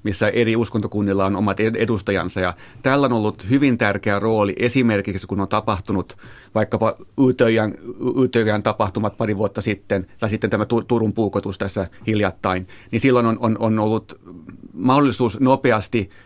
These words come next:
ö, suunnitella y-, yhteisiä, ö, a-, a-, tapaamisia, y-, yhteisiä, ö, manifestaatioita, missä on, on, on, on, on haluttu kertoa, että esimerkiksi, että kaikki muslimit eivät ole terroristeja, että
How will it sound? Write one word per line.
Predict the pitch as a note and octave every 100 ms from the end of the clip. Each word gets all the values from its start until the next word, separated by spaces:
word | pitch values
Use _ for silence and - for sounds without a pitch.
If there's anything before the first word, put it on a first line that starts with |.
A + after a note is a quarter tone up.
| - G#2+
ö, | G#2 G2+
suunnitella | B2+ B2+ A#2 A2+ G#2+ G#2+
y-, | - -
yhteisiä, | A2+ B2+ G#2 A#2 G2+ G2+ F2 - - -
ö, | G2+ - - - - _ - - -
a-, | -
a-, | - - C3+ - - - - -
tapaamisia, | - C3+ B2 A#2+ B2
y-, | A#2+ C3
yhteisiä, | B2+ A#2 A2+ A2+ G2+
ö, | - - - A2+ - -
manifestaatioita, | - A#2+ B2+ A#2+ G2 A2 G2 A2 G#2
missä | G#2 F#2+ G#2
on, | G2+
on, | G#2 G2
on, | G#2 F#2+
on, | G#2 G2 -
on | G#2 F#2+ - - -
haluttu | G2+ G#2 - G#2+ -
kertoa, | - A2+ F#2+ G2+ F#2+
että | - F#2 - - - -
esimerkiksi, | A#2 D3 C#3 A#2 B2 - A#2
että | A#2+ - -
kaikki | B2+ A#2 B2
muslimit | A#2 A2+ A2+ A2+
eivät | A2+ A2+
ole | A#2 A2+
terroristeja, | A#2+ A2+ G#2+ G2+ - G#2
että | G2+ G#2+